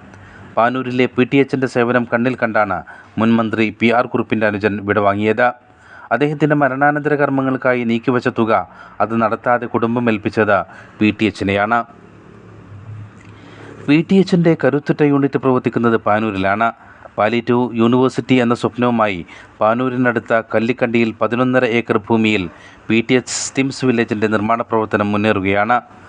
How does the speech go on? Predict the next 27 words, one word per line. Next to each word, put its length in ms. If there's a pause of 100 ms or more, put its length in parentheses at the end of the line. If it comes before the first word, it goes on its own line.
(360)
ഒരു 120
ലക്ഷം 480
ബിരിയാണി 380
ചലഞ്ചിലൂടെ 640 (420)
പാനൂർ 340
പി 160
ടി 140
എച്ച് 440 (140)
ഒന്നേകാൽ 440
കോടി 240
രൂപ 220
സമാഹരിച്ചത് 720 (360)
വലിയ 240
വാർത്തയായിരുന്നു. 760 (640)
ബിരിയാണി 380
ചലഞ്ചിന് 500
തലേന്ന് 480 (560)
രാത്രി 360
നടന്ന 320
സൗഹൃദ 420
സംഗമത്തിൽ 540 (380)
രണ്ട് 300
വാക്ക് 320
ആശംസ-, 440
ആശംസക്ക് 580
അവസരം 340
ചോദിച്ചൊരാളെത്തി. 760